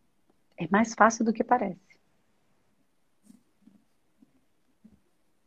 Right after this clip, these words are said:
Porque daí eu só flutuo pela vida.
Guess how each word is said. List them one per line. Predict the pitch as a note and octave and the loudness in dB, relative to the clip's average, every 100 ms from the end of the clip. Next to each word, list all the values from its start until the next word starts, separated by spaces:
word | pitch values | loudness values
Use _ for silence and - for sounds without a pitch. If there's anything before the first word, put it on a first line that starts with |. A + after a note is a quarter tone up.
| _ - - | _ -20 -6
Porque | - G3 | 0 6
daí | G3 G3+ | 10 10
eu | G#3 | 10
só | G3+ C4+ C#4+ - _ _ | 8 6 6 -2 _ _
flutuo | B3+ C4+ C4 - A#3 A3 | 4 4 4 8 10 8
pela | - E3 E3+ | 6 2 4
vida. | D#3 E3+ - | 2 0 -4